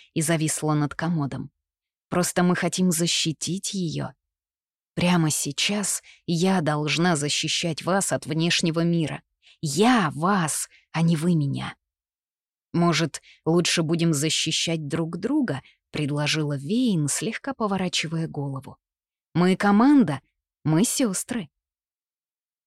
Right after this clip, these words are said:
Овидия закончила заплетать волосы, закрепила косу белой ленточкой, и кончики её скользнули по спине. «Сёстры доверяют друг другу.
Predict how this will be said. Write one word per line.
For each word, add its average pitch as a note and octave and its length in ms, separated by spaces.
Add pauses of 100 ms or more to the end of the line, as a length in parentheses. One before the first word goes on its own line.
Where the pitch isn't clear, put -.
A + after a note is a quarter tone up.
(800)
Овидия A3 520
закончила G#3 640
заплетать F3+ 560
волосы, C3+ 580 (240)
закрепила F3+ 600
косу F3+ 380
белой C#3+ 340
ленточкой, G3+ 680 (220)
и D#3+ 80
кончики A#3+ 560
её A3+ 240
скользнули D#3 640
по D#3 140
спине. D3 500 (800)
«Сёстры F3 580
доверяют E3 680
друг C#3 280
другу. C3 420